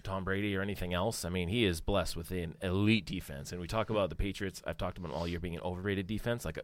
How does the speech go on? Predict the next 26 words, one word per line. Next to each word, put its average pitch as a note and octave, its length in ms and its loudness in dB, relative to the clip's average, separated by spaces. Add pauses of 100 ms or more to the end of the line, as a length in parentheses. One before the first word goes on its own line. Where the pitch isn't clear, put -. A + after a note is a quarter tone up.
they've G2 140 -2
been F2 100 0
a D#2+ 40 -4
good F#2+ 180 0
defense, F#2+ 340 0
not E2+ 120 -4
a - 20 -10
great F#2 180 2
defense. G2 380 0 (320)
That A2 200 6
is F#2 120 2
an F2 80 0
elite F#2+ 240 2
defense. E2+ 460 -4
They E2 120 0
are D2+ 220 0
elite E2+ 380 0
at D#2 180 -2
every G#2 220 2
level. F#2 400 4 (240)
They - 80 -6
get F2+ 100 2
a F2 40 -4
great G2 220 0
scheme. G2 480 2 (440)
Um, E2 440 2